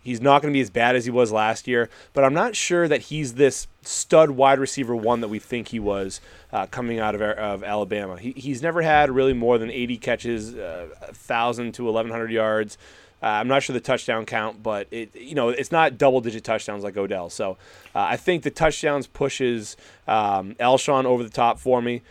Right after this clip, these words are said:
The catches potential for Fitz at about a hundred catches, if that offense can get going, uh, makes me like him second, and then I'm gonna go with Amari third.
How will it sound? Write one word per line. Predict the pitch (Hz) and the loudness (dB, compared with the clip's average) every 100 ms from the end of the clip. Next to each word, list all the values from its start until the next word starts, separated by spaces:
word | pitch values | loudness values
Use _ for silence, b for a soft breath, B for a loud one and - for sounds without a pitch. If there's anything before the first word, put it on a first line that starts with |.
| b | b
The | 110 | -8
catches | - 151 143 156 139 | 2 2 2 0 -2
potential | 127 135 - 143 135 147 | -4 -10 -4 -2 2 0
for | 135 110 | 0 -4
Fitz | - 139 - - | 4 4 4 0
at | 120 | -2
about | 113 107 | 0 -2
a | |
hundred | 107 123 120 | -2 -4 -2
catches, | 127 117 113 - | -4 -4 -8 0
if | 131 135 - | 2 2 2
that | 120 | 2
offense | 120 117 127 120 - | 4 2 0 -2 -6
can | 117 | -6
get | 110 107 | -4 -2
going, | 113 110 113 117 B B B - | 0 0 0 -4 B B B -8
uh, | 98 | -2
makes | 113 - | -2 -2
me | 123 | 0
like | 113 - | 0 0
him | 120 | -6
second, | - 120 117 120 110 | -2 -2 0 -4 -2
and | 107 | -2
then | 107 | 0
I'm | 101 | 0
gonna | 107 107 | 0 2
go | 107 | 4
with | 101 | 2
Amari | 98 95 92 | 2 0 -2
third. | - 95 85 | -4 -6 -6